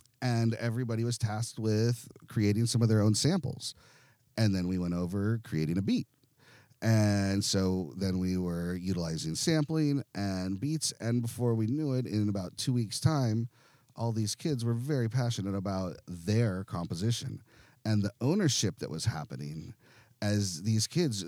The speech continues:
they could not wait to share what they had. And if, when we didn't have enough time to get through all of them, they said, "Well, then we need to do, we need to finish that tomorrow." Uh, wow. Okay. People didn't care about it.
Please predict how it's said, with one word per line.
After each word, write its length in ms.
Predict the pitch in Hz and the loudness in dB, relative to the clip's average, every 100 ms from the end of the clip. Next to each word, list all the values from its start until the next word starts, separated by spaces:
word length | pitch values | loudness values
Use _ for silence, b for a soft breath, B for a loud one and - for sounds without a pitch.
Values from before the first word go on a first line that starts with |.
| 107 | 4
they 180 | 139 | 4
could 240 | 170 123 90 | 4 2 2
not 280 | 95 82 60 | 0 -2 -2
wait 340 | 90 110 101 | 2 2 0
to 100 | - | -4
share 300 | 110 147 143 | -2 0 -2
what 160 | 151 151 | -2 -2
they 140 | 135 | 0
had. 340 | 131 123 143 139 - | 0 0 -2 -4 -2
And 220 | 98 90 | -2 -2
if, 140 | - 71 80 - - | -4 -10 -6 -6 -4
when 180 | 95 95 | -2 4
we 100 | 127 | 6
didn't 180 | 135 139 | 6 4
have 140 | 123 | 2
enough 180 | 110 104 | 0 -2
time 280 | 123 127 120 | 0 2 2
to 60 | |
get 200 | 147 113 | -2 -6
through 160 | - 135 | -4 -2
all 120 | 135 | 0
of 40 | 131 | -2
them, 80 | |
they 120 | 101 92 | -2 -4
said, 180 | 87 | -4
"Well, 140 | 82 85 | -4 -4
then 200 | 85 87 | -4 0
we 140 | 117 | 2
need 180 | 120 101 | 2 2
to 40 | 73 | -2
do, 320 | 85 85 82 - | -6 -4 -6 -4
we 140 | 101 | 0
need 140 | 104 | 0
to 60 | - | -2
finish 300 | - 92 78 | -4 -4 -4
that 160 | 76 67 | -6 -6
tomorrow." 460 | 71 71 65 69 - b b b b b b b b - | -6 -6 -6 -10 -18 b b b b b b b b -14
Uh, 100 | - - | -14 -12
wow. 560 | - - 117 107 98 - - | -10 -2 0 -2 -6 -12 -4
Okay. 360 | 127 82 71 - 98 98 - b b b - 87 82 - | -2 -2 -6 -6 -8 -10 -14 b b b -14 -12 -10 2
People 200 | 113 117 | 4 6
didn't 240 | 104 117 | 8 6
care 220 | 110 131 | 6 4
about 340 | 127 123 110 110 | 4 4 2 0
it. 400 | - 107 - | -2 -10 0